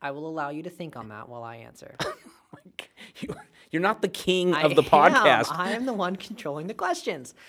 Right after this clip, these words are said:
Speaker 1: Uh, I am teaching Life Skills one oh one.
Speaker 2: <sighs>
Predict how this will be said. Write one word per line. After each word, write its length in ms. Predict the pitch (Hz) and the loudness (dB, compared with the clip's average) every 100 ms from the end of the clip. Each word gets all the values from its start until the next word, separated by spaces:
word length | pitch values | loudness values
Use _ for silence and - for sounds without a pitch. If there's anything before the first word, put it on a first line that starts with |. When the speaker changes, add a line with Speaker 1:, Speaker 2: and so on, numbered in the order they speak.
| - _ - | -20 _ -4
Speaker 1:
Uh, 320 | 165 170 170 - | 0 2 2 0
I 420 | 160 175 226 262 | 0 0 -2 -4
am 200 | 180 175 175 | -6 -6 -6
teaching 460 | 190 185 185 170 | -12 -10 -8 -6
Life 200 | 156 147 | -6 -6
Skills 360 | 151 165 151 147 | -8 -8 -8 -8
one 140 | 143 | -10
oh 80 | 143 | -10
one. 240 | 151 120 - _ _ _ _ _ _ _ _ _ _ _ | -12 -16 -20 _ _ _ _ _ _ _ _ _ _ _
Speaker 2:
<sighs> 60 | - | -20